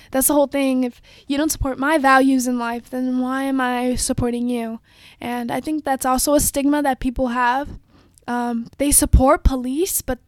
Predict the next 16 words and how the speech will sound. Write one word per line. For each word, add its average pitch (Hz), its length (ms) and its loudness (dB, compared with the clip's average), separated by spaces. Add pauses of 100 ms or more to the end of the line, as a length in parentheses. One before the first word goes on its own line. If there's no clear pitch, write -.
(100)
the 254 80 -8
police 277 380 -4
aren't 254 200 -6
supporting 233 460 -8
them. 233 300 -8 (360)
And 254 340 -2
that 262 280 -4 (180)
is 233 240 -8
why 233 280 -8
we 233 220 -12
are 220 400 -12 (960)
Black 240 640 -12
Lives - 760 -10 (460)
Matter. - 340 -18 (600)
Hashtag - 540 -12
whatever. - 320 -16